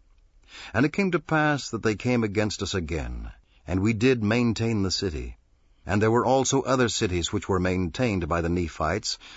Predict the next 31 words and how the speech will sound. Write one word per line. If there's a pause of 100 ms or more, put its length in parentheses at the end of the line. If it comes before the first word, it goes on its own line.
(120)
which
strongholds
did
cut
them
off, (380)
that
they
could
not
get
into
the
country
which
lay
before
us,
to
destroy
the
inhabitants
of
our
land. (840)
But
it
came
to
pass
that